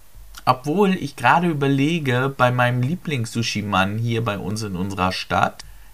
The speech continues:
da gibt es wirklich eine vegetarische Variante, die nennt sich Savati Friends. Da ist frittiertes Gemüse drin.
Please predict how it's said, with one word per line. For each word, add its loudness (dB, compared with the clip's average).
da 0
gibt -4
es -2
wirklich -4
eine -2
vegetarische 0
Variante, 2
die -2
nennt -2
sich -2
Savati 2
Friends. 0
Da 6
ist 0
frittiertes -2
Gemüse 0
drin. -2